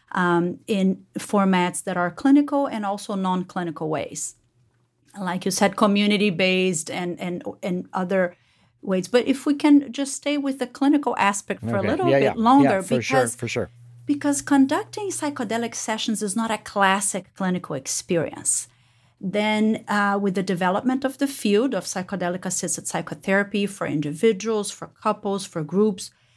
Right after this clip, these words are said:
Speaker 1: there has to be the development of training. So what are the, and you have mentioned that you believe that it's important for therapists to have that experience themselves,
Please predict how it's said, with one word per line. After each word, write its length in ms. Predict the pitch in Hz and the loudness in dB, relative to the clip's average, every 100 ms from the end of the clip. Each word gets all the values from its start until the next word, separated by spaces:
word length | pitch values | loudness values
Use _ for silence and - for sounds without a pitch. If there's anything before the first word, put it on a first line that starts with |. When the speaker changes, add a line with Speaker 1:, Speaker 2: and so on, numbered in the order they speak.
| _ | _
Speaker 1:
there 340 | - 226 226 220 | -4 -2 0 -2
has 560 | 196 208 220 233 262 - | -4 -4 0 2 2 0
to 100 | 277 | -2
be 160 | 220 | 0
the 140 | 226 220 | 0 -2
development 560 | 196 190 190 208 202 - | -2 -2 0 -2 -4 -4
of 200 | 175 - | -8 -8
training. 540 | - 220 277 165 - _ | -2 4 4 2 -8 _
So 500 | - - 214 208 - | -12 -6 -2 -2 -4
what 300 | 202 208 233 | -6 -2 0
are 160 | 254 262 | 0 0
the, 360 | 247 247 226 | -2 -2 0
and 200 | 208 202 | 0 2
you 140 | 208 220 | 2 2
have 260 | 226 233 | 2 4
mentioned 560 | 220 190 190 226 233 226 | 4 4 0 2 4 4
that 200 | 196 208 | 2 -2
you 200 | 202 202 | -6 -6
believe 440 | 196 185 196 185 | -6 -6 -6 -6
that 140 | 190 185 | -6 -6
it's 140 | - | -4
important 480 | 185 - 190 196 190 | -6 -4 -6 -4 -6
for 140 | 196 | -6
therapists 540 | 185 180 180 180 175 - | -4 0 0 -2 -6 -6
to 120 | 185 | -6
have 540 | 151 - 220 254 247 | -6 2 4 4 2
that 360 | 185 170 175 170 _ _ _ - | 0 0 -2 -8 _ _ _ -12
experience 640 | 170 - - 180 170 170 | -8 -8 -4 -2 0 -2
themselves, 760 | - 165 160 - 147 165 233 - | -4 -4 -4 -2 -2 -2 -2 -8